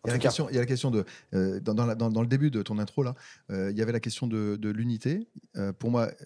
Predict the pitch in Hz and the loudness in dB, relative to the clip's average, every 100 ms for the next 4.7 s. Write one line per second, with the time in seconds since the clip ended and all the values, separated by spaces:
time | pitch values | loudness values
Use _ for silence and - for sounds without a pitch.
0 | - - - 101 104 92 - 117 - 110 | -20 -20 -16 -8 -4 -4 -2 -4 -2 -4
1 | 113 110 107 120 117 110 117 117 175 113 | -2 0 0 -2 -2 0 -2 0 -2 -2
2 | 92 95 90 92 98 92 92 - 104 107 | -6 -6 -6 -4 -6 -6 -8 -8 -4 0
3 | 160 175 - - - 110 113 120 147 151 | 0 -2 -8 -14 -2 0 2 0 2 2
4 | 123 123 147 139 147 151 139 | 2 0 2 2 4 2 0